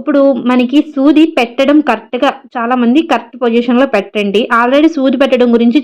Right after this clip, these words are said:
చాలా వీడియోస్ అయితే చేశాను. ఇప్పుడు ఇంకా కొత్తగా పెట్టేవాళ్ళు చేసే మిస్టేక్ అనేది ఈ వీడియోలో ఎక్స్‌ప్లెయిన్ చేస్తాను. మీరు ఎవరైనా ఈ మిస్టేక్ చేస్తున్నట్లయితే చేయకుండా ఈ టిప్ అయితే ఫాలో అయిపోండి. ఇప్పుడు మనకి, మన ఇది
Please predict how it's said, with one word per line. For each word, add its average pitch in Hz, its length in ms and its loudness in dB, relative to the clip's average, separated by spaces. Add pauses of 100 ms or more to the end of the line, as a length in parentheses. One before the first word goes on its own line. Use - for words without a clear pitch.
చాలా 240 300 0
వీడియోస్ 240 260 2
అయితే 220 240 -2
చేశాను. 220 460 2 (520)
ఇప్పుడు 285 260 -8 (100)
ఇంకా 247 200 0 (560)
కొత్తగా 254 420 -4
పెట్టేవాళ్ళు 240 560 2 (420)
చేసే 269 220 -2 (100)
మిస్టేక్ 254 480 -2
అనేది 233 280 2 (140)
ఈ 269 120 2
వీడియోలో 226 320 4
ఎక్స్‌ప్లెయిన్ 233 400 -8
చేస్తాను. 208 400 -4 (180)
మీరు 254 220 2
ఎవరైనా 226 280 0 (160)
ఈ 233 120 2
మిస్టేక్ 220 380 -4
చేస్తున్నట్లయితే 214 600 0 (100)
చేయకుండా 220 520 2 (460)
ఈ 269 120 -6
టిప్ 240 240 -8
అయితే 226 220 0
ఫాలో 233 260 2
అయిపోండి. 180 380 -4 (340)
ఇప్పుడు 285 240 -2
మనకి, 277 320 0 (240)
మన 233 240 2
ఇది 233 140 0